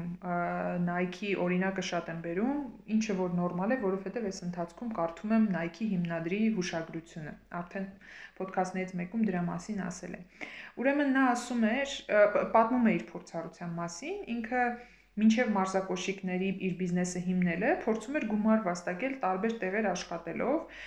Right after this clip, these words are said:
Ի վերջո, նա շատ լավ կրթություն ուներ, Ստենֆորդն էր ավարտել, ու, մ, այսպես հոր խորհրդով տարբեր-տարբեր տեղեր է աշխատում, բայց միշտ ուներ այդ գաղափարը սեփական բիզնես ունենալու։ Ը, նա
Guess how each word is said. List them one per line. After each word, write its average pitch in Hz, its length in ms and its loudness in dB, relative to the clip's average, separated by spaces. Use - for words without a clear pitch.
Ի 226 140 -2
վերջո, 233 380 2
նա 220 180 6
շատ 220 260 0
լավ 226 160 2
կրթություն 190 480 -6
ուներ, 190 240 -2
Ստենֆորդն 180 560 -4
էր 156 100 -6
ավարտել, 170 540 -4
ու, 240 160 2
մ, 196 580 0
այսպես 226 360 -2
հոր 226 240 2
խորհրդով 208 480 0
տարբեր-տարբեր 208 640 0
տեղեր 190 240 -2
է 175 80 -2
աշխատում, 170 600 -4
բայց 262 320 2
միշտ 220 300 0
ուներ 208 240 2
այդ 196 140 -6
գաղափարը 180 640 -2
սեփական 190 480 -6
բիզնես 175 380 -2
ունենալու։ 165 540 -2
Ը, - 640 2
նա 269 240 4